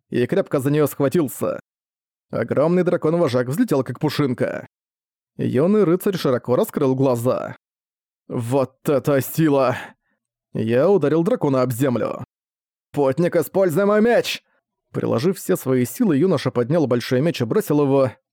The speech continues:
однако в процессе его вырвало кровью, и у него подкосились колени.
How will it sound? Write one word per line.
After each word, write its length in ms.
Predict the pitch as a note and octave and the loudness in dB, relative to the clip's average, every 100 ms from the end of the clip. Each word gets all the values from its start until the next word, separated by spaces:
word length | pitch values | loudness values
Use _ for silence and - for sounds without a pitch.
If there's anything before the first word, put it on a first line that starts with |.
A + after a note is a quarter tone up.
| _ - | _ -6
однако 320 | B2+ C4+ - | -4 -2 -4
в 60 | - | -4
процессе 480 | - B2+ - - C3 | -4 -2 -4 0 0
его 200 | B2 E3 | 2 2
вырвало 360 | C#3+ C3 B2 | 0 0 0
кровью, 500 | - G#3+ C3+ C3+ C3 - _ | 0 0 2 2 0 -4 _
и 100 | A3+ | -2
у 80 | F#3 | 0
него 240 | C#3+ D#3 | 2 0
подкосились 520 | E3 - B2+ D#3 C3+ - | 0 -2 -2 0 0 0
колени. 520 | C#3+ C3 B2 D2+ | 0 2 0 -2